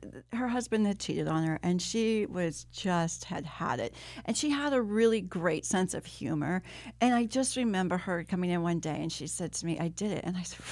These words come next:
"What? What did you do?" And she says, "I just did it." She says, "I'm still laughing about it." And I said, "Okay, well, what did you do?" And she said, "Well,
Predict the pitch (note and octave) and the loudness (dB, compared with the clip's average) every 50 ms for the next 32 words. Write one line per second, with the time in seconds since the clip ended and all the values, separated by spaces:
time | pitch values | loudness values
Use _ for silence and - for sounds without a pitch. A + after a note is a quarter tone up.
0 | - - - - - - - - _ - C4+ D#4+ - - - - - - - - | -12 -12 -14 -18 -20 -20 -20 -20 _ 0 2 2 2 2 -2 -20 -20 -20 -20 -12
1 | - A#3 C4+ D#4 - - - C#4+ D4 A3 - - G#4 G4 C4 A#3+ - C#4 C4 A#3+ | 0 6 8 8 8 8 6 4 6 6 6 6 6 6 6 6 6 8 10 10
2 | F#3+ F#3+ F4+ - - - - - - - - - - - - A3+ B3+ A#3+ - B3 | 12 10 10 8 6 2 -4 -4 -4 -6 -8 -10 -8 0 4 6 6 6 6 2
3 | A3 - A#3 A#3 A3+ - A#3 A#3 - A3+ B3 - - B3 C#4+ - - - - - | 2 2 0 0 0 -2 -4 -2 -2 -4 -4 -4 -4 -6 -4 -4 -6 -6 -6 -4
4 | - A#3 A3+ - - A3+ G#3+ - - - G3+ G3+ - - - D4+ C4 E3+ D#3+ E3 | -4 -2 -2 -2 -2 -2 -2 -4 -4 -2 -4 -4 -2 0 0 0 2 2 2 2
5 | F3+ F#3+ - - E3 E3+ D#3 - D3 - E3+ E3 - - G3 G#3 G3+ G#3 - - | 2 2 0 -2 -4 -4 -4 -4 -4 -2 -2 -2 -2 -2 -2 -2 -2 0 2 4
6 | C4 - - G#3 A#3 - - F#3+ F3 E3+ E3+ F3+ F3+ G3+ G#3+ - F3+ G#3 A#3+ G#3 | 4 6 6 4 4 4 6 4 6 6 4 4 6 6 4 4 4 2 2 2
7 | A#3 A3 G3 G#3+ - G3 F3+ E3 E3+ D#3 - G#3 B3+ - - B3 A#3+ G3 - - | 2 2 0 2 4 4 4 4 4 4 4 4 4 4 4 2 2 2 2 2
8 | G#3 F#3+ F#3 E3+ F3 F3 E3+ F3+ - | 2 2 4 4 4 6 6 4 2